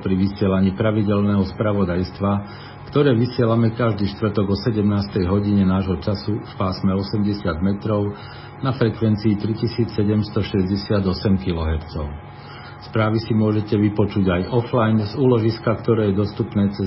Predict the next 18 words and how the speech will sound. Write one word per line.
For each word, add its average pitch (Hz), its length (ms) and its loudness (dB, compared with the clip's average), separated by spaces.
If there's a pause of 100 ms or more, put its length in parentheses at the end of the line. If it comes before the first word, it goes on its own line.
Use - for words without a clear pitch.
našu 101 240 0 (160)
stránku 98 480 0
ham 98 240 2
radio 95 400 -2
S 90 160 -8 (100)
K, - 60 -4 (720)
kde 127 160 2
vpravo 117 320 2
hore 107 300 2
je 101 100 2
odkaz 98 540 -2
na 85 80 -4 (100)
správy 104 480 -2
O 98 160 -2
M 95 80 2
deväť 92 400 -2
H 78 60 -2 (180)
Q. - 40 -14